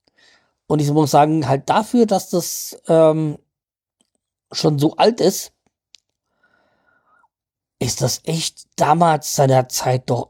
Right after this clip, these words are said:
echt on top gewesen. Also, wenn man dran denkt,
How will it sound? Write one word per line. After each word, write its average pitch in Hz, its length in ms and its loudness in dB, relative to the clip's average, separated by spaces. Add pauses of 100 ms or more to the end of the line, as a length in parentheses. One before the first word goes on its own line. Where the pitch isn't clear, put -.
(140)
echt 147 400 -6 (1900)
on 151 240 2
top - 260 -2
gewesen. 117 540 -8
Also, 127 600 2 (1160)
wenn 151 120 0
man 151 100 4
dran 135 220 0
denkt, 226 400 2